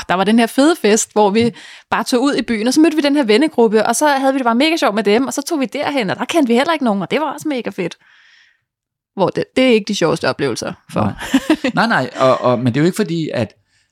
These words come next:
Speaker 2: at antallet af mennesker nødvendigvis gør det sjovere, men, men vi er sociale væsener.
Speaker 1: Mm.
Speaker 2: Og, og s-,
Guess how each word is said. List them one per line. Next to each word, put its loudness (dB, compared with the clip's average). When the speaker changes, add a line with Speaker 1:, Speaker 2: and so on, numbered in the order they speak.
Speaker 2:
at -8
antallet -2
af -2
mennesker -4
nødvendigvis -6
gør -4
det -6
sjovere, -2
men, -4
men 0
vi -2
er 2
sociale -2
væsener. -8
Speaker 1:
Mm. -2
Speaker 2:
Og, 0
og -4
s-, -10